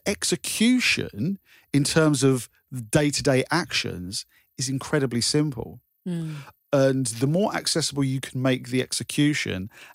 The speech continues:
Speaker 1: and some strong reasoning why they need to make those changes, that is what's gonna instigate change in people.
Speaker 2: You know what's really interesting? So I'm a mum of three beautiful children, and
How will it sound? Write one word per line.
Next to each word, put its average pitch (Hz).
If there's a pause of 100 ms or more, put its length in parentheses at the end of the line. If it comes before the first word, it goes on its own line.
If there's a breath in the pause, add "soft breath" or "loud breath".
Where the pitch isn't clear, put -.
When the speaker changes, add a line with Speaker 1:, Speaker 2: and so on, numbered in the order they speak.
(120)
Speaker 1:
and 120
some -
strong 127
reasoning 117
why 117 (280)
they 117
need 113
to -
make 113
those 104
changes, 104 (420)
that 139
is 117
what's 110
gonna 110
instigate 110
change 127
in 101
people. 98 (500 loud breath)
Speaker 2:
You 220
know 311
what's 359
really 285
interesting? 196
So 214
I'm 269
a 277
mum 185
of 165
three 170
beautiful 160
children, 165 (160)
and 180